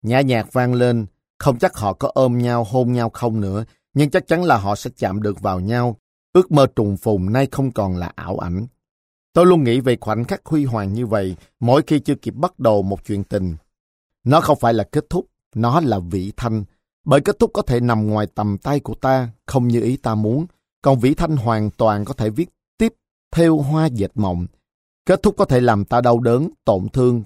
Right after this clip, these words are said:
chán đời, hoặc nhẹ nhất là vỡ mộng. Vĩ thanh lại xuất hiện, khi ta đã phục hồi lành lặn, vị tha, nhẹ nhàng, thấu hiểu.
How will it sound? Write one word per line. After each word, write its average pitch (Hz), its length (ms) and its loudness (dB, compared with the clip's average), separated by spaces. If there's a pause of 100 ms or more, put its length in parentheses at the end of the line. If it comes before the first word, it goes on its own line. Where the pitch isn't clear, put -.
(120)
chán 139 300 0
đời, 98 280 2 (300)
hoặc 131 200 2
nhẹ 113 240 0
nhất 135 240 -2
là 110 160 0
vỡ 98 260 -2
mộng. 95 340 -2 (500)
Vĩ 123 220 2
thanh 139 240 2
lại 107 100 2
xuất - 240 -8
hiện, 104 260 0 (260)
khi 131 280 4
ta 127 200 4
đã 113 120 2
phục - 220 -4
hồi 107 140 2
lành 95 220 0
lặn, 90 440 -4
vị 95 280 -2
tha, 117 300 0 (260)
nhẹ 110 280 2
nhàng, 107 440 2
thấu 117 200 2
hiểu. 95 340 0